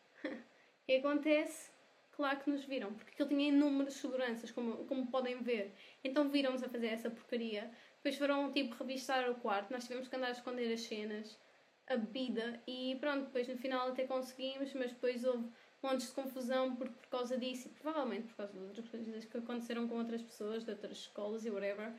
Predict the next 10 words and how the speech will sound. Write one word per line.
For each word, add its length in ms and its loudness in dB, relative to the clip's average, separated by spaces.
Começaram 600 4
a 60 2
revistar 460 0
os 100 0
quartos. 460 -4
Outra 360 6
das 200 -2
ideias 480 0
que 160 -12
tivemos 520 -2